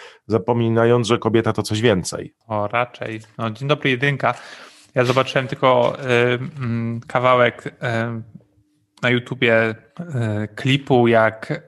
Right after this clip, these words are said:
Speaker 2: Osiecka z Rodowicz, y, tworzą Małgośkę.
Speaker 1: Tak, no.
Speaker 2: I to było złe.
Speaker 1: Bardzo złe. Tam jeszcze cztery A bym stawił, bardzo złe.
Speaker 2: No.
Speaker 1: Ale nie widziałem całości, więc nie mogę powiedzieć, czy dobry, czy zły.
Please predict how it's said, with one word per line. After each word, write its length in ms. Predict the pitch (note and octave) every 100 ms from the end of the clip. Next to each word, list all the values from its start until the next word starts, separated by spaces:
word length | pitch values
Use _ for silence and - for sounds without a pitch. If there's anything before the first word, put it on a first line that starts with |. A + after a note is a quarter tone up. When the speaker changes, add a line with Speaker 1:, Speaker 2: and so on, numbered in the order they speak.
| -
Speaker 2:
Osiecka 840 | A#2+ - B2+ - B2+ A#2+ A#2 - -
z 100 | B2+
Rodowicz, 680 | B2+ A#2+ A#2 A#2+ A2+ - D#3
y, 60 | - A#2 A2+ A#2 A2+
tworzą 440 | - A#2+ A2+ A2+
Małgośkę. 680 | A2+ A2+ A#2+ A#2 A2 - -
Speaker 1:
Tak, 420 | - A2 G2+ -
no. 120 | B2 - A#2+ F#2+ -
Speaker 2:
I 80 | -
to 140 | B2+
było 140 | B2+ A#2+
złe. 140 | - - _ G#2+
Speaker 1:
Bardzo 800 | F#2 A#2 A#2+ B2 A#2 A2+ G#2+ F#2+
złe. 180 | F2+ - - - -
Tam 140 | A2+
jeszcze 200 | A#2 -
cztery 360 | G2+ - C3+ C3
A 140 | C#3
bym 220 | G#2+ G2+ G2
stawił, 420 | G2+ F#2+ F#2 F2+
bardzo 720 | F#2 F#2 F2+ F2+ F#2 E2+ E2+
złe. 180 | - - _ _ - - - - - - D#4
Speaker 2:
No. 120 | D#3 B2+
Speaker 1:
Ale 180 | D3 F3+
nie 120 | E3+
widziałem 320 | D#3 F3 D3
całości, 420 | D3+ B2 G#2 C3
więc 240 | B2+ A2+ C3
nie 80 |
mogę 200 | C#3+ C3
powiedzieć, 340 | A#2+ B2 A#2+ F2+
czy 60 |
dobry, 320 | G#2 A2+ G2 -
czy 160 | A2
zły. 440 | F#2 A2+ D3 F#3+